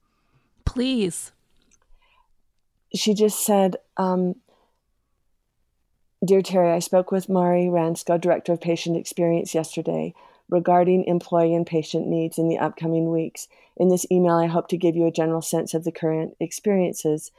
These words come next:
Speaker 2: of the University of Utah Health employees." And then she goes to talk about the current experience. Quote,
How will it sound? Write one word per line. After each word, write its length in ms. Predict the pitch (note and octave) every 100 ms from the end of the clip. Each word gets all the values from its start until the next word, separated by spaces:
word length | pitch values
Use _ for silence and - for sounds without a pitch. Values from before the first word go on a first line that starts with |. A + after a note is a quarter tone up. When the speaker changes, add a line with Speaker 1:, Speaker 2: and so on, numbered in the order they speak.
| - _ _ D#3+
Speaker 2:
of 140 | D#3+
the 80 | E3
University 360 | E3+ E3 E3
of 80 | E3
Utah 240 | D#3+ D#3 D#3+
Health 300 | D#3+ D#3 E3
employees." 640 | E3+ F#3+ F3+ E3 F3+ - _ _ _ _ -
And 140 | G3
then 300 | G3+ G3+ - _ _ F3+
she 160 | -
goes 280 | G3 F#3 F3
to 100 | F#3+
talk 240 | F#3 F3
about 280 | F3 E3+ -
the 80 | F3
current 300 | - F3 E3+
experience. 760 | - - F3 E3 D#3+ D#3+ - - _
Quote, 360 | - F3+ D#3+